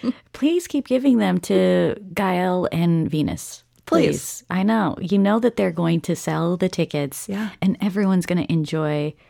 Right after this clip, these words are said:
Speaker 2: watching them. He is. He's so dynamic. He's so energetic and lively and fun. And,
Speaker 1: Yes.
Speaker 2: um, the shots that he makes sometimes, I mean, he is, he, I think, and Carlitos right now are, like, human highlight reels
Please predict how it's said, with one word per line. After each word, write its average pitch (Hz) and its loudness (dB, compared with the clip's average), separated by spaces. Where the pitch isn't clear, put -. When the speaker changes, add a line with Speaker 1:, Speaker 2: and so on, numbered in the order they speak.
Speaker 2:
watching 190 -2
them. 143 0
He - -4
is. 220 0
He's 185 -2
so 196 -4
dynamic. 175 -4
He's 170 -8
so - -6
energetic 147 -10
and 147 -4
lively 143 -8
and 139 -4
fun. 151 -2
And, 147 0
Speaker 1:
Yes. - -12
Speaker 2:
um, 156 -2
the 170 -4
shots 226 -8
that - -12
he 170 -2
makes 147 -4
sometimes, 139 -6
I 143 -6
mean, 139 -4
he 180 -4
is, 151 -4
he, 277 2
I 185 -2
think, 180 -2
and 151 -2
Carlitos 147 -8
right 139 -8
now 143 -4
are, 143 -6
like, - -8
human 143 -2
highlight - -10
reels - -10